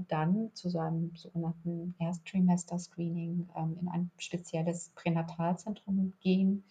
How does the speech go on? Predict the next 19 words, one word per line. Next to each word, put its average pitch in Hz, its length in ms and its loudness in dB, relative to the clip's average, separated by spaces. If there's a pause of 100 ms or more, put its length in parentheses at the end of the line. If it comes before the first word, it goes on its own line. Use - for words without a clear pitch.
(420)
Das 175 200 -6
sind 170 180 0
also, 175 420 2
ähm, 165 260 0
speziell 175 880 2
ausgebildete 175 640 -2
Frauenärzte 185 840 0
mit 180 200 2
einer, 170 440 0
ähm, 170 400 -2 (220)
hochqualifizierten 180 800 -4
Ultraschallausbildung, 175 1160 -2
die 175 120 -6
das 165 240 -8
Kind 175 320 -4
eben 175 180 -2
sehr 170 160 -4
genau 170 460 0
angucken. 185 560 0